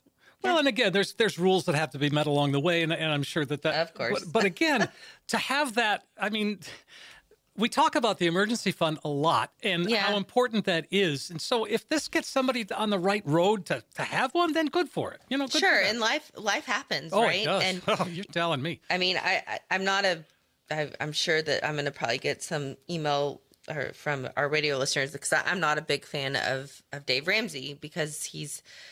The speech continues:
Speaker 2: he, he go, he does not stay in his lane, right? <laughs>
Speaker 1: Right.
Speaker 2: He, he goes, he's a, was a realtor that declared bankruptcy, and now he's a financial guru,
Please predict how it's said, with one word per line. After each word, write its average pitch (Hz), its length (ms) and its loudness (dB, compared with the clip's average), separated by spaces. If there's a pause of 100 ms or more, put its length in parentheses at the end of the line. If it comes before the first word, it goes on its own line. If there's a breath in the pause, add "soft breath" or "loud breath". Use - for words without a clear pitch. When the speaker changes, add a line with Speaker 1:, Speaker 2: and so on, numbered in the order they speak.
(180 loud breath)
Speaker 2:
he, 160 340 -8 (160)
he 160 300 -14 (160)
go, 170 300 4
he 185 120 -4
does 170 180 0
not 185 160 2
stay 185 180 0
in 170 80 0
his 147 180 -4
lane, 139 300 0
right? 147 280 0 (100)
<laughs> - 20 -4
Speaker 1:
Right. 180 200 2
Speaker 2:
He, - 160 -2 (120)
he - 60 -10 (420 loud breath)
goes, 180 500 0
he's 185 220 -4
a, 165 120 2 (680)
was 175 120 -2
a 190 60 4
realtor 165 560 2
that 160 240 -2 (180)
declared 175 320 -2
bankruptcy, 147 640 0
and 143 80 0
now 143 220 0
he's - 720 -12
a 135 380 0
financial 147 420 -2
guru, 160 480 2